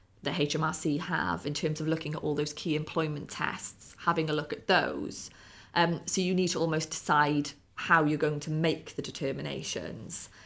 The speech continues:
And then once the determinations have been made, you need to communicate those decisions to the, the, the relevant party, whether that's the agency or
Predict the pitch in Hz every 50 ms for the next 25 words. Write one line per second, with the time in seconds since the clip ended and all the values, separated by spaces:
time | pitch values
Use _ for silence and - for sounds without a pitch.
0 | - - - _ - 165 165 165 165 165 180 185 165 - - 160 156 151 - 202
1 | 175 156 160 156 151 147 147 - 160 151 - 180 156 151 - 156 151 151 151 156
2 | 151 147 147 147 160 196 202 - - - - 180 170 151 156 151 - 160 - -
3 | - 165 165 156 156 156 156 - 185 156 147 - - - - - - - _ -
4 | 160 147 147 147 147 - 147 - 160 156 147 160 151 143 143 143 143 147 - -
5 | - - - - - - 175 156 160 151 143 151 143 139 139 139 135 139 139 -
6 | - - _ _ - - - - - 143 139 - 160 160 143 151 147 135 143 143
7 | 143 131 131 - 170 147 143 170 - 165 156 156 139 135 143 135 - - - 147
8 | 147 143 147 147 147 147 147 - - - - 151 147 147 147 143 135 135 135 139
9 | 135